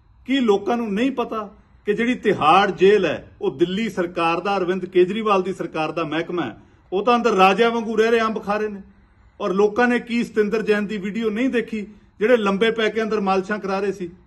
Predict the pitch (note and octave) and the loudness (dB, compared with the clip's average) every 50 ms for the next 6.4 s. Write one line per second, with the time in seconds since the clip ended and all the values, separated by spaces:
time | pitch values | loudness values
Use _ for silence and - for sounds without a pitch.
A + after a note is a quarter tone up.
0 | _ _ _ - - _ _ B3 C4+ C4+ C4+ C4+ D#4 D4+ - - - A3 A3 A3+ | _ _ _ -20 -20 _ _ 2 2 2 4 2 -2 -4 -4 -6 -6 -4 -2 -2
1 | - - - A3 B3 C4 B3+ D#4 D4 C#4+ C#4+ D#4 D4+ C#4 B3 A#3 A#3+ C4 B3 B3 | -4 -4 -4 -2 -2 -2 -4 -6 -8 -6 -4 0 2 4 4 4 4 4 4 2
2 | A#3+ A#3 A#3+ A3+ B3+ B3+ B3+ - G#3 G3 F#3+ F#3 F#3 - B3+ B3+ C#4+ C#4 B3+ A#3 | 2 2 0 -4 -4 -4 -4 -2 0 0 0 0 -2 -4 -6 -4 0 0 0 0
3 | - C4 C4 C#4+ C#4 B3 A3 A3 A3 A3 A#3 F#3 E3 E3+ G3+ B3+ D4+ D4 A3+ G#3 | 0 -4 -4 0 2 2 2 2 2 0 -2 -2 -2 -2 -2 -4 -2 -2 0 0
4 | G3 G3+ G3+ F#3+ F3+ G#3 G3+ F3 C3 A2 - - _ _ _ _ _ - F#3 F#3+ | 2 2 0 0 0 0 0 0 -2 -4 -12 -16 _ _ _ _ _ -6 -4 0
5 | - A#3 A#3 C4+ C4 C4+ C#4 D#4 D4+ D4+ D4 C4 A#3 - - A#3+ G#3+ G#3 G#3+ - | 0 0 2 2 2 2 2 0 0 2 0 0 0 0 -4 -6 -6 -4 -6 -4
6 | - F3 B2+ A2 A2 G2 F2+ | -4 -6 -6 -6 -10 -14 -18